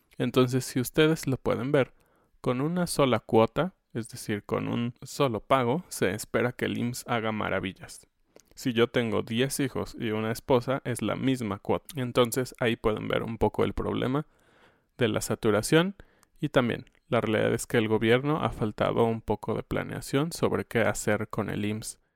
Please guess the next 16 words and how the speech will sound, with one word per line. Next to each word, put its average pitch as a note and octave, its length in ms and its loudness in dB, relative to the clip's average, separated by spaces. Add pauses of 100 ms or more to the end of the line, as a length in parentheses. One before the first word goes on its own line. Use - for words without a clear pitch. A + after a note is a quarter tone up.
(340)
y A#2 300 2
hacia A2 340 2
dónde A2 400 2
hacer G2+ 500 -4 (600)
inversión A2+ 580 0
sobre G#2 300 0
inf-, A2+ 160 -10
infraestructura B2+ 800 2
y B2 140 2
honorarios A2 840 2
hacia A2+ 420 0
los G2 240 -8
médicos C3+ 640 -2
y C#3+ 120 -4
las G#2 220 -2
enfermeras A2 680 -2